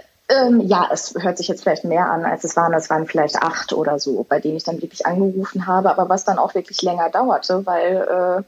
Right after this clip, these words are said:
man auch so ein kleines Pläuschchen dann ja <laughs> wirklich hielt, ne? Also nicht nur, um zu fragen, was ist da jetzt los,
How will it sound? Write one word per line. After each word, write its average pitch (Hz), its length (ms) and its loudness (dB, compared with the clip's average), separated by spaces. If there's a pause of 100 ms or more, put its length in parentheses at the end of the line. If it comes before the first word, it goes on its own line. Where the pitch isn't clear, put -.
man 196 220 2
auch 196 160 2
so 262 100 -2
ein 233 60 2
kleines 233 380 0
Pläuschchen 214 500 2
dann 151 100 -2 (240)
ja 190 260 2
<laughs> - 40 -16
wirklich 185 320 0
hielt, 151 340 0
ne? 254 160 0
Also 208 220 0
nicht 214 200 -4
nur, 190 100 2
um 208 60 -4
zu 208 120 -4
fragen, 196 360 -4
was 202 160 -4
ist - 160 -8
da 180 60 0
jetzt 170 240 -2
los, 320 320 0